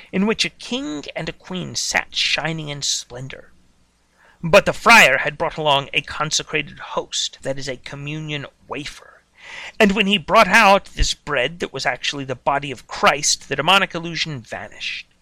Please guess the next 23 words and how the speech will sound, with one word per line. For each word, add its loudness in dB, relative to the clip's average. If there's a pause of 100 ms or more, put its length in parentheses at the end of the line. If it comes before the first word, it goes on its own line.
(1400)
The 0
image 2
of -8
the -4
impostor -2
Christ -6
and -10
Mary -4
here, -12
of -14
course, -2
draws -4
heavily -8
on -8
the -14
image -8
of -18
the -18 (100)
elven -6
king -12
and -14
queen -12
beneath -14